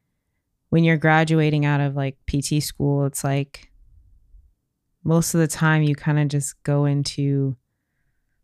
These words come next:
like, a regular nine-to-five, whether it's at a hospital, at an outpatient ortho clinic, neuro, whatever, eh, whatever. But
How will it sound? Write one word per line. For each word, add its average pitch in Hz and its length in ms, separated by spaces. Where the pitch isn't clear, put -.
like, 143 300
a 135 140
regular 143 480
nine-to-five, 135 1040
whether 135 400
it's - 600
at 139 120
a 139 40
hospital, 135 840
at 131 100
an 131 120
outpatient 131 500
ortho 131 340
clinic, 127 680
neuro, 139 560
whatever, 147 600
eh, - 80
whatever. 165 420
But 160 320